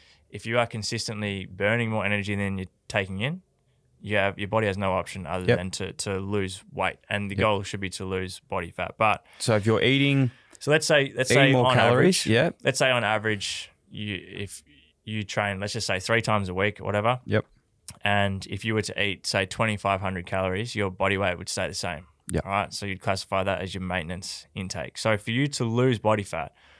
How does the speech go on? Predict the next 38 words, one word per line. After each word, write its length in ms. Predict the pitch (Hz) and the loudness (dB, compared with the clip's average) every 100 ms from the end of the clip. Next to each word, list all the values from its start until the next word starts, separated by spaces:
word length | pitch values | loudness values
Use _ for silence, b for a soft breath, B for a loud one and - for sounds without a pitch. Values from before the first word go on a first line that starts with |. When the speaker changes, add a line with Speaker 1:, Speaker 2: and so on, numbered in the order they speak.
| b - | b 0
Speaker 1:
all 240 | 135 143 | 2 2
you 100 | 127 | 2
need 160 | 120 110 | 2 0
to 80 | 98 | -2
do, 280 | 98 98 117 | 0 0 -4
assuming 400 | - 110 107 104 | -2 0 0 -2
that 140 | 95 | -2
training 420 | - 104 101 101 | 0 0 0 -4
and 140 | 95 101 | -2 0
everything 240 | 95 92 | 0 0
else 200 | 92 92 | -2 -2
stays 300 | - 95 92 | -2 -2 -2
pretty 180 | - 98 | -6 -6
similar, 400 | - 87 104 131 b b b | -6 -4 -4 -4 b b b
is 180 | - 98 - | -10 -8 -4
eat 180 | 98 | -4
below 220 | 95 95 92 | -2 -4 -4
twenty-five 460 | - 95 92 80 | -6 -8 -6 -10
hundred. 280 | 87 71 - _ _ _ | -10 -14 -18 _ _ _
Speaker 2:
Yeah. 140 | 87 - B B B | -8 -8 B B B
And 140 | 127 | 2
so 180 | 117 123 - | 4 2 0
this 180 | 117 135 | 0 2
is 120 | 147 | 2
probably 240 | - 127 104 | 2 2 4
the 60 | |
danger 380 | 85 92 101 101 | 4 4 6 4
of 80 | 90 | 4
this 240 | 85 80 90 | 2 0 0
is, 240 | 85 82 - | -2 -4 0
is 200 | 90 - | 0 4
where 120 | 92 | 4
people 180 | 92 87 | 4 2
go, 80 | 90 | 4
"I'm 180 | 104 | 4
gonna 140 | 107 101 | 4 4
eat 140 | 101 | 2
less. 420 | 85 95 - - | 4 4 4 -2